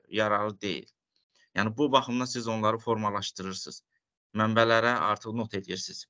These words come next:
Bu mənbədən, bu sizə, bu chapter mənim üçün maraqlı ola bilər. Artıq özünüz üçün bir frame, ə, formalaşdırırsınız, çərçivə formalaşdırırsınız. Və, ə, mə-,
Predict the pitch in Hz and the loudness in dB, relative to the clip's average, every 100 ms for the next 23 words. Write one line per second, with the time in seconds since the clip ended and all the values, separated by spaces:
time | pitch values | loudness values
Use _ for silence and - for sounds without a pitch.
0 | - 117 107 107 101 110 113 113 _ _ | -8 -4 -2 -2 -2 -2 -6 -8 _ _
1 | _ _ - 123 120 - 104 110 110 110 | _ _ -6 -6 -4 2 2 2 -2 -2
2 | 101 - - 107 107 113 117 _ - - | -2 -6 -2 0 0 -2 -2 _ -20 -4
3 | 101 104 104 98 110 110 107 101 101 101 | -2 0 -2 -4 -2 2 4 2 2 2
4 | 92 85 82 - _ - 95 92 - - | 2 0 -2 -4 _ -4 -4 -4 -10 -8
5 | 95 104 95 95 95 - 101 98 98 _ | -6 -6 -8 -8 -10 -10 -6 -6 -8 _
6 | _ _ - 104 104 95 - - 90 - | _ _ -4 0 2 0 -10 -16 -16 -8
7 | 92 82 80 78 - 85 - 98 95 - | -6 -4 -6 -6 -8 -12 -6 -2 -2 -4
8 | 98 95 90 78 - - 71 85 - - | -8 -6 -6 -8 -10 -12 -16 -16 -16 -18
9 | _ _ _ - - _ - 101 113 113 | _ _ _ -20 -20 _ -12 2 8 8
10 | 117 120 120 - 95 92 85 87 85 82 | 8 6 2 0 0 0 -2 -4 -6 -8
11 | 82 82 - _ _ _ _ - 101 80 | -10 -14 -20 _ _ _ _ -8 -2 2
12 | 110 | 4